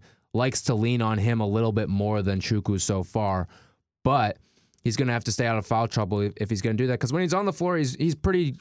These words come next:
pretty good out there. I mean, you see the shooting percentage last night, three for four, eight points. He's also given you some, some boards, four in that game, but,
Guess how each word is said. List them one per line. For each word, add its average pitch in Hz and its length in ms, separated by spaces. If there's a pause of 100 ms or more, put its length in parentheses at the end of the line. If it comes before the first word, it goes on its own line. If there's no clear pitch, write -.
(160)
pretty 190 180
good 180 220
out 117 220
there. 92 180
I 87 80
mean, 101 220
you 82 180
see 139 160
the 123 100
shooting 131 320
percentage 120 380
last 120 220
night, 127 180
three 117 160
for 107 140
four, 120 360
eight 117 220
points. 117 460 (420)
He's - 80
also 113 220
given 113 240
you 113 100
some, 104 320
some 107 160
boards, 110 480
four 110 460
in 113 80
that 110 180
game, 117 220
but, 98 240